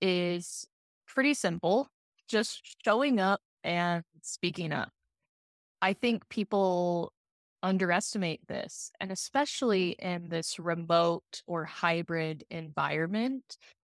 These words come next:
it's really easy to decide, "I'm not gonna turn my camera on today," or,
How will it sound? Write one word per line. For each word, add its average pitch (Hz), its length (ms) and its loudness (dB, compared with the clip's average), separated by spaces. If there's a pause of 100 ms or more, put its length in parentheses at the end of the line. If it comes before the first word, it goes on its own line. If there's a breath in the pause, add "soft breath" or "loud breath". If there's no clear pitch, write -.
(120)
it's 180 200 -6
really 240 240 6
easy 208 580 4
to - 240 -4
decide, 170 680 -2 (120)
"I'm 170 160 -6
not 196 200 2
gonna 190 160 -6
turn 185 240 0
my 175 120 0
camera 156 400 -4
on 151 280 -6
today," 151 640 -4 (400)
or, 160 420 2